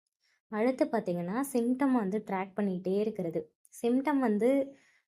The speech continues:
பார்க்கலாம். நீங்க வந்து ஓவுலேஷனுக்கு என்ன சிம்டம் இருக்கோ, அதை வச்சு உங்க, நீங்க ஓவுலேஷன் டேட் வந்து கண்டுபிடிக்கிறீங்க, அது பிரச்சனை கிடையாது. ஆனா, ஓவுலேஷன் முடிஞ்சதுக்கப்புறம்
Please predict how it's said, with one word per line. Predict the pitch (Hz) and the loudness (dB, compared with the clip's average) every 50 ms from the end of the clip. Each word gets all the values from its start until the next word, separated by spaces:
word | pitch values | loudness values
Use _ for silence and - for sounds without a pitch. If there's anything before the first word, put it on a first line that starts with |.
| _ _ _ | _ _ _
பார்க்கலாம். | - 220 220 233 226 - 226 196 - - - _ _ _ - | 0 2 2 2 4 2 2 2 2 -2 -8 _ _ _ -6
நீங்க | - 220 208 208 | -2 0 0 2
வந்து | 196 208 233 254 226 | 2 2 4 4 4
ஓவுலேஷனுக்கு | 208 220 233 233 247 254 247 - 233 226 226 | 4 4 4 4 4 2 2 2 0 -2 0
என்ன | 226 214 196 196 196 196 202 | 0 -2 0 0 -2 -2 -2
சிம்டம் | 208 202 196 196 208 202 196 | -4 -4 -2 -2 -2 0 0
இருக்கோ, | 185 180 170 202 | 0 -2 -2 -4
அதை | 196 190 185 185 | -4 -2 0 0
வச்சு | 185 185 185 302 320 311 | 0 0 0 -2 0 0
உங்க, | 269 220 190 175 | 2 0 0 0
நீங்க | 190 202 202 196 190 | 0 -2 0 0 0
ஓவுலேஷன் | 185 196 214 226 226 220 226 208 190 185 185 | 2 2 2 2 0 0 0 -2 -2 0 0
டேட் | 190 196 196 202 | 0 0 0 0
வந்து | 202 196 208 214 | -2 -2 -2 -2
கண்டுபிடிக்கிறீங்க, | 202 185 185 185 185 180 180 180 175 170 180 | -2 -2 -2 -2 -2 -2 -2 -2 -4 -4 -2
அது | 233 294 311 254 185 202 196 | -2 0 0 0 -2 -2 -4
பிரச்சனை | - 190 190 190 208 202 196 | -6 -6 -6 -6 -6 -6 -4
கிடையாது. | 185 180 175 170 165 165 196 240 - - - - - - - _ - | -2 -2 -2 -2 -2 0 0 -2 -2 -4 -8 -20 -20 -20 -20 _ -10
ஆனா, | 214 208 208 214 262 277 240 | -6 -4 -2 0 0 0 0
ஓவுலேஷன் | 208 208 226 240 262 269 269 254 - 247 233 220 202 | 2 2 2 2 2 2 0 -2 -2 -2 0 0 0
முடிஞ்சதுக்கப்புறம் | 196 190 214 226 226 233 226 214 - 180 175 - - 175 202 247 | 0 0 0 0 0 0 0 -2 -2 -4 -6 -2 -2 0 0 0